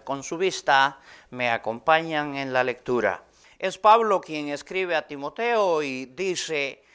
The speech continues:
lo siguiente, segunda Timoteo cuatro siete:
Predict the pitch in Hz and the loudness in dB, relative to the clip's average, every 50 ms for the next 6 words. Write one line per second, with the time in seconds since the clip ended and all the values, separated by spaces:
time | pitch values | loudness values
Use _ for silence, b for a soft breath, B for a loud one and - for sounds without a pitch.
0 | b b b 135 143 147 135 135 - 147 139 147 165 170 156 143 131 117 - - | b b b -6 -4 -4 -4 -4 -6 -10 -10 -8 -6 -6 -6 -6 -8 -10 -12 -12
1 | 98 92 - _ _ _ _ _ - - 147 156 185 190 185 185 185 175 180 180 | -14 -14 -14 _ _ _ _ _ -14 -12 -10 -8 -6 -4 -4 -4 -6 -6 -8 -4
2 | - 226 214 - 175 165 156 143 143 135 - - 143 131 123 117 - - 104 90 | -2 -4 -2 0 0 0 0 0 -6 -10 -10 -10 -8 -6 -6 -8 -8 -10 -14 -14
3 | - | -16